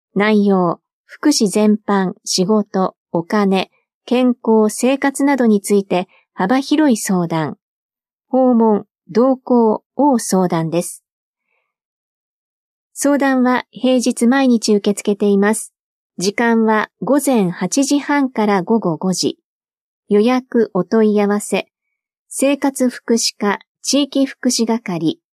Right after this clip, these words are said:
福祉、暮らしの総合窓口。十六、心配事相談。相談員は民生委員。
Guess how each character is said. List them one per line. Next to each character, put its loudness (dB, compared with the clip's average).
福 -4
祉、 -2
暮 -2
ら -2
し -2
の 2
総 0
合 2
窓 0
口。 -6
十 2
六、 0
心 0
配 0
事 0
相 0
談。 -6
相 0
談 2
員 4
は 2
民 2
生 -2
委 0
員。 -6